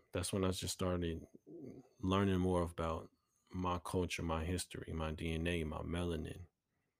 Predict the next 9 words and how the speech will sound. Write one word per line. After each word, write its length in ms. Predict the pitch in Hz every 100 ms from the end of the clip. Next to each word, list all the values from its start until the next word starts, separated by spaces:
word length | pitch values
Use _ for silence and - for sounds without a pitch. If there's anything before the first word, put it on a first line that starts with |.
| _ _ _ -
our 80 |
Kemetic 400 | 95 87 85 85
ancestors, 840 | 82 85 82 - 90 - 92 - - _ _ _ 85
our 100 | 85
languages, 640 | 82 87 80 82 - 80
our 120 | 80 78
symbols, 580 | - 90 85 78 82 -
the 100 | - 90
Ankh, 320 | 90 -